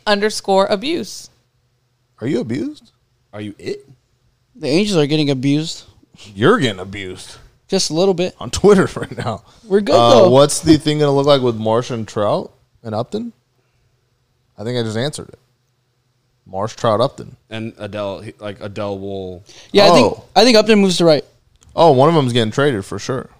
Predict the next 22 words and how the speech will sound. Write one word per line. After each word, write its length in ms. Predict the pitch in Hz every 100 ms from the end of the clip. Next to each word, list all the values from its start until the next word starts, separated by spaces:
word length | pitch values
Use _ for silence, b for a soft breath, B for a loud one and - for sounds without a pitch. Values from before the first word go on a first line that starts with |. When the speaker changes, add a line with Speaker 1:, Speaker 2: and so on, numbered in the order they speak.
| _
Speaker 4:
Who? 240 | 233 156 - _ _ _ _ _
Speaker 2:
Marsh 340 | 104 101 104
or 160 | 107 101
Adele. 280 | 92 90 117
Speaker 3:
No 100 | 113
shot, 400 | - 131 104 85
dude. 280 | 98 110 -
Upton's 440 | 107 117 151 135 113
Speaker 2:
One 140 | 156
Speaker 3:
not, 40 |
Speaker 2:
of 60 | 190
them 200 | 202 185
is 120 | 151
getting 180 | 139 117
traded. 220 | 120 127
Speaker 3:
Upton's 200 | 170 165
not 120 | 160
our 100 | 151
guy 140 | 139 151
of 100 | 131
the 60 |
future. 320 | 113 147 -